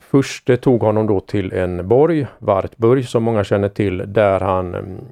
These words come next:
eh, eh, i-, inte är fängslad, utan tvärtom är han satt i skydd för att inte det, det här skulle hända honom.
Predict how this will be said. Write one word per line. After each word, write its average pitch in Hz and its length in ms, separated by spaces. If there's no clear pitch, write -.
eh, - 1300
eh, 101 140
i-, 131 300
inte 127 200
är 113 340
fängslad, 117 640
utan 110 180
tvärtom 110 400
är 104 140
han 104 120
satt 101 340
i 107 140
skydd 117 540
för 104 240
att 98 140
inte 101 220
det, - 180
det 101 120
här 98 140
skulle 90 280
hända 95 280
honom. 120 360